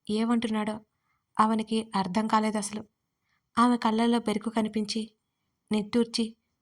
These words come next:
ఒక క్షణం కళ్ళు మూసుకున్నాడు, విసుగు లాంటిది అణుచుకోవడానికి అన్నట్టు.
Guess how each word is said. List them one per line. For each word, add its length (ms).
ఒక 140
క్షణం 340
కళ్ళు 220
మూసుకున్నాడు, 560
విసుగు 320
లాంటిది 380
అణుచుకోవడానికి 640
అన్నట్టు. 460